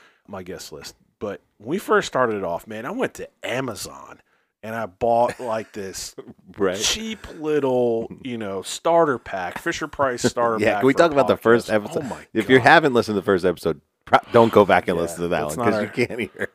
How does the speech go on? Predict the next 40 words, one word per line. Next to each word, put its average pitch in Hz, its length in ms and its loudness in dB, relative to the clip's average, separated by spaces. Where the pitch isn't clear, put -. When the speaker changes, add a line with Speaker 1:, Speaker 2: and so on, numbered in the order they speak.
Speaker 1:
It - 80 -4
is 117 220 -6
horrible, 110 840 0
Speaker 2:
<laughs> - 100 0
Speaker 1:
horrible, 98 320 -2
horrible. 98 420 -4
And 117 80 -8
we 143 140 -4
promoted 110 580 -6
this 110 200 -10
thing 110 340 -12
so 110 340 -8
much, 104 340 -10
and 92 80 -6
Speaker 2:
Oh, 85 140 -2
Speaker 1:
I - 20 -6
think 127 140 -6
Speaker 2:
my 127 60 -4
Speaker 1:
if 123 100 -2
I 175 80 2
can 143 100 -6
go 131 140 -2
Speaker 2:
gosh. 107 40 -16
Speaker 1:
back, 117 300 -4
hindsight 117 480 -6
being 110 180 -10
twenty 110 260 -12
twenty, 110 300 -16
Speaker 2:
Yeah. 80 240 -2
Speaker 1:
definitely 135 380 -2
would 123 160 0
have 113 80 0
messed 113 360 -6
around 113 480 -6
with 113 220 -10
the 113 220 -2
audio 113 420 2
a - 20 0
lot 113 240 0
more. 110 260 -4